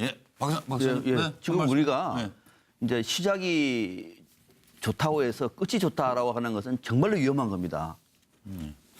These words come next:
Speaker 2: 박근혜 정부도 시작이 굉장히 좋았습니다.
Speaker 1: 네.
Speaker 2: 시작이요.
Speaker 1: 네.
Speaker 2: 정말로 좋았습니다.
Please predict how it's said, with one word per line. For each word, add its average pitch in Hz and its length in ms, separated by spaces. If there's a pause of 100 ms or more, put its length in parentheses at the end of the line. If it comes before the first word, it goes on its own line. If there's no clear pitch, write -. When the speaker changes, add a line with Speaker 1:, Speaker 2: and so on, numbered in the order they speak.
Speaker 2:
박근혜 214 360
정부도 175 200
시작이 190 320
굉장히 151 420
좋았습니다. 110 680
Speaker 1:
네. 85 220 (380)
Speaker 2:
시작이요. 131 580 (100)
Speaker 1:
네. 78 180 (380)
Speaker 2:
정말로 190 300
좋았습니다. 143 340